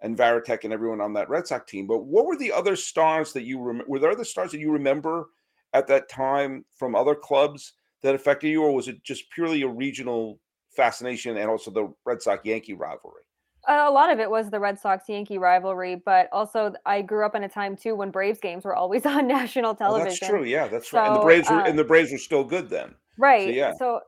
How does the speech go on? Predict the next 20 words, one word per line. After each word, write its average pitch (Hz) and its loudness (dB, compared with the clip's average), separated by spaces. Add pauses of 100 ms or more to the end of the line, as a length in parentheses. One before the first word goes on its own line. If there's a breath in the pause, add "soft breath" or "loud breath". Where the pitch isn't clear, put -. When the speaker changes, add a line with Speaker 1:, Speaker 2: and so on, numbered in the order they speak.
(140)
Speaker 2:
and 226 -4
then 214 -8
I 233 0
learned 240 2
a 233 2
lot 220 6
about, 208 4
like, 190 -4
Chipper 269 0
Jones 233 0
growing 214 -4
up, 196 -2 (340)
um, 185 -4
obviously 214 -2
the 220 -4
Yankees, 202 -8
Derek 185 -4
Jeter, 196 -4
Mariano 180 -4
Rivera, 185 2